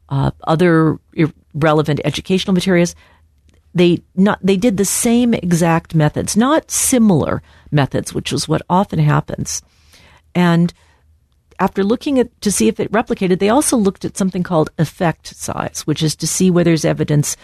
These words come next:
of a decline in, in the strength of a finding. And that usually means that you had a fluke that gave you your si-, your statistical significance,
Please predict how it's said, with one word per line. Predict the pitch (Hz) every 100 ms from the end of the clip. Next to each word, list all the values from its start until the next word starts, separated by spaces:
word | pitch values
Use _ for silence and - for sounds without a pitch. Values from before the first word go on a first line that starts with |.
| -
of | - 156
a |
decline | 165 160 - 196 190 190 180
in, | - 143 -
in | 160 147 143 - - -
the | 143
strength | - - 208 196 170 -
of | 143
a | 139
finding. | - 131 117 - - - _ -
And | 190
that | 233 -
usually | 214 185 190 170
means | 165 160 165 - - _
that | 156 156
you | 180
had | 185 165
a | 147
fluke | - 143 131 - - - _ -
that | 139
gave | - 147 151
you | 156
your | 139 131
si-, | - 147 -
your | 139
statistical | 135 - - 131 139 120
significance, | - 131 135 - 131 127